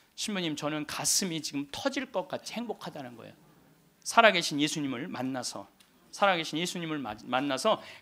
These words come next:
가슴이 터질 것 같이 행복하다는 거예요."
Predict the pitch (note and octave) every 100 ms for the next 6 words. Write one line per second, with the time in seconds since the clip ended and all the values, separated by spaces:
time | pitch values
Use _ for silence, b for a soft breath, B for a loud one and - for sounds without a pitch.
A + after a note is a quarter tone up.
0 | - - E3 - - C#4+ C4 - C#4 C4
1 | C4 F#3+ C#3+ - A#3 A#3+ - F#3+ F3+ D#3
2 | B2+ A#2